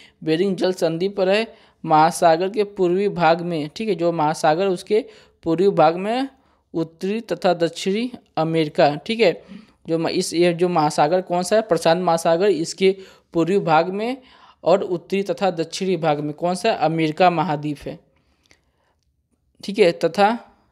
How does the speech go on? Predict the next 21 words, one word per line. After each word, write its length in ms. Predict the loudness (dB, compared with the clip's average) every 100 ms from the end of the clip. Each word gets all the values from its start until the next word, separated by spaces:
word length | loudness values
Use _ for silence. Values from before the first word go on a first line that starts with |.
| _ _
पश्चिम 500 | 4 4 -2 -4 -2
में 320 | 0 -2 -4 -12 _ _ _ _ -8
एशिया 460 | -6 -4 2 2 4
महाद्वीप 520 | 2 -2 -6 -10 -12 _ _ _ _ -12
तथा 380 | -4 -2 -2 -6 _ _ _
ऑस्ट्रेलिया 580 | -4 -4 -4 -2 2 2
महाद्वीप 420 | 2 -2 -4 -6
है, 80 | -6
ठीक 220 | -8 -4
है। 160 | -4 -4 -14 _ _
पश्चिम 400 | 2 2 -6 -4
में 140 | -4 -2
कौन 220 | -2 -2
कौन 240 | -2 -2
से 120 | 0 0
हैं? 240 | 0 -4 _ _ _ _ _ _
एशिया 320 | -2 0 0
तथा 320 | 0 -2 -2
ऑस्ट्रेलिया 420 | -2 -2 -6 -2 0
महाद्वीप 400 | 2 0 -2 -6
है 180 | -4 -4